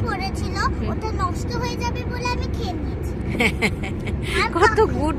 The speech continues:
Speaker 2: বলো তো, এক, ওটা শুধু শুধু নষ্ট হয়ে যাবে, তার থেকে আমি খেয়েই নিই, তাই না মা?
Speaker 1: হুম। হ্যাঁ, হ্যাঁ, হ্যাঁ।
Speaker 2: হ্যাঁ,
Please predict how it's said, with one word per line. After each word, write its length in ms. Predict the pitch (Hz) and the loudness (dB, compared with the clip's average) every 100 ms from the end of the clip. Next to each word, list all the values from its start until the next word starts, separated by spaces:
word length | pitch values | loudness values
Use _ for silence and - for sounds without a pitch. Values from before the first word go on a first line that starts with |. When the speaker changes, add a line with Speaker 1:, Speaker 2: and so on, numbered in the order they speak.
| 302 | 4
Speaker 2:
বলো 200 | 302 320 | 4 4
তো, 60 | 370 381 277 | 4 4 4
এক, 80 | - - - - | 2 -4 -4 -2
ওটা 140 | 262 - | 2 2
শুধু 200 | 330 - | 2 0
শুধু 140 | 349 339 262 | 0 2 2
নষ্ট 220 | 262 - | 2 2
হয়ে 160 | 403 427 | 4 6
যাবে, 140 | 523 453 | 6 6
তার 180 | 294 285 | 6 4
থেকে 140 | 349 339 | 4 4
আমি 100 | 349 359 | 4 4
খেয়েই 400 | 370 381 392 403 381 | 6 8 10 8 8
নিই, 140 | 403 - - - - - - - - | 6 6 2 -6 -4 -4 -2 -2 0
তাই 140 | 427 508 403 | 2 4 4
না 60 | 277 | 2
মা? 100 | 302 494 | 2 2
Speaker 1:
হুম। 260 | 359 339 359 - - - 339 | 0 -2 -2 -2 -2 -2 0
হ্যাঁ, 240 | 381 403 359 | 4 4 4
হ্যাঁ, 200 | 392 415 330 | 2 2 2
হ্যাঁ। 240 | 359 370 - - | 0 0 -2 -2
Speaker 2:
হ্যাঁ, 180 | 240 | 0